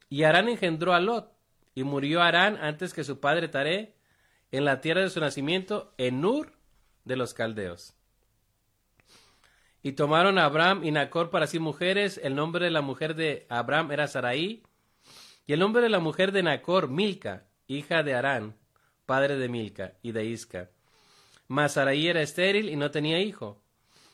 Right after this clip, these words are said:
Y tomó Taré a Abram su hijo, y a Lot, hijo de Harán, hijo de su hijo, y a Sarai su nuera, mujer de Abram su hijo, y escuche, y salió con ellos de Ur de los Caldeos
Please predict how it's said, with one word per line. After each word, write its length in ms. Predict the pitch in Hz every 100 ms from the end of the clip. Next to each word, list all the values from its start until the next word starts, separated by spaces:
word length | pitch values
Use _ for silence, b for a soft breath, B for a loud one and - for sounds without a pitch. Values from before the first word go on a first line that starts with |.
| b
Y 140 | - 147
tomó 340 | 160 185 202
Taré 460 | - 180 170 185 196
a 100 | 156
Abram 260 | 143 156
su 140 | 165 160
hijo, 300 | 175 185 175
y 80 | 151
a 40 |
Lot, 240 | 147 165
hijo 260 | 147 143 170
de 100 | 147
Harán, 280 | 135 165 185
hijo 240 | 143 131 156
de 100 | 139
su 140 | 143
hijo, 220 | 156 175
y 60 | 160
a 60 |
Sarai 240 | 135 123 131
su 140 | 143
nuera, 420 | 143 165 185 190 b b b b b b b
mujer 360 | 135 143 180 202
de 100 | 196
Abram 240 | 175 185
su 120 | 185
hijo, 220 | 175 - -
y 180 | 151 139
escuche, 480 | 131 185 - 127 -
y 140 | 135
salió 400 | 135 139 151 185
con 240 | 214 185
ellos 420 | 190 214 247 190 127
de 140 | 127
Ur 240 | 147 208
de 100 | 226
los 140 | 214 -
Caldeos 640 | 143 139 180 220 220